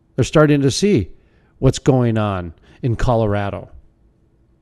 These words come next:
Why Fargo, North Dakota is deciding whether they should declare the city as a climate emergency or not. Austin, Texas,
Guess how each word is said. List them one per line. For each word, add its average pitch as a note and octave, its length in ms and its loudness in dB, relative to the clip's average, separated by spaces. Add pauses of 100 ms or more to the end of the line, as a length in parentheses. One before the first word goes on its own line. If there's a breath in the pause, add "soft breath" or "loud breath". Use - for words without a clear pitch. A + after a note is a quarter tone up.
(960 soft breath)
Why B2 200 4
Fargo, C#3 500 4
North B2+ 240 4
Dakota C3+ 400 6
is G#2 100 2
deciding A2+ 640 0
whether A#2+ 240 4
they A#2 160 2
should A#2+ 240 0
declare B2 600 4 (180 soft breath)
the C3 80 2
city B2+ 540 4 (320 soft breath)
as A#2 160 0
a A2+ 80 2
climate B2+ 600 2
emergency A#2 720 2
or G#2 160 0
not. F#2+ 300 -4
Austin, C3 500 0
Texas, A#2+ 680 0